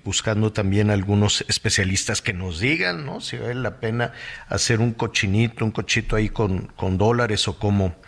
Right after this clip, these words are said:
o cómo se puede hacer esta, esta situación. Bueno,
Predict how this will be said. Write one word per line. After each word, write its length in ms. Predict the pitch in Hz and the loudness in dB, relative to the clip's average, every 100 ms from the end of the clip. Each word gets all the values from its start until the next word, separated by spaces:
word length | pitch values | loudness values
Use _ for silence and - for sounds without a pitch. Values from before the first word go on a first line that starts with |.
| - - - - | -14 -12 -12 -6
o 120 | 101 | -4
cómo 200 | - 101 | 2 2
se 120 | 101 | 2
puede 260 | - 104 98 | 0 0 2
hacer 400 | 95 104 92 - - - - | 2 2 0 -4 -14 -18 -6
esta, 440 | 95 - - 90 - | -2 0 2 0 2
esta 320 | 107 - 110 | -2 0 0
situación. 680 | - 98 95 92 113 110 113 | 0 0 2 2 4 4 4
Bueno, 400 | 143 160 151 | 4 2 0